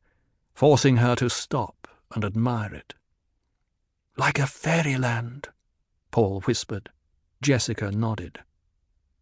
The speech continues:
Spreading away in front of her stretched desert growth, bushes, cacti, tiny clumps of leaves, all trembling in the moonlight. The ring walls were dark to her left, moon-frosted on her right.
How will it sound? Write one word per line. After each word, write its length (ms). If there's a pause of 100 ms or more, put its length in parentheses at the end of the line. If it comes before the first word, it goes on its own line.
(440)
Spreading 400
away 380
in 100
front 300
of 100
her 220
stretched 600 (220)
desert 460 (100)
growth, 480 (540)
bushes, 640 (380)
cacti, 640 (520)
tiny 400
clumps 420
of 140
leaves, 460 (200)
all 380 (140)
trembling 580
in 120
the 40
moonlight. 640 (720)
The 140
ring 180
walls 400
were 80
dark 460
to 140
her 180
left, 520
moon-frosted 920
on 180
her 180
right. 440